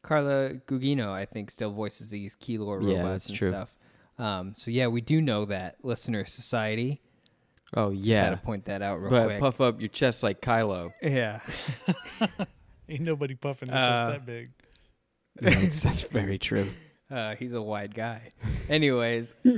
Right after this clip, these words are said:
Speaker 2: <laughs>
Speaker 1: um, so what we get here is we get this real sincere moment of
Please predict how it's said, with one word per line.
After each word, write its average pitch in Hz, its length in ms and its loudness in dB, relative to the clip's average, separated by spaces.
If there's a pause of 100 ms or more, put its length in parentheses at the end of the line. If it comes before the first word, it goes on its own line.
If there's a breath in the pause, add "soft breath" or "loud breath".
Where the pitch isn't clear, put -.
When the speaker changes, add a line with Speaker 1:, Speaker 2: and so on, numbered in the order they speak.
Speaker 2:
<laughs> - 320 -18
Speaker 1:
um, 147 600 0
so 180 180 2
what 185 160 6
we 190 80 2
get 175 180 -2
here 160 140 -4
is 120 120 -6
we 123 100 -6
get 160 180 -4
this 110 240 -4
real 120 480 0
sincere 117 880 -6
moment 104 720 -6 (140)
of 104 600 -6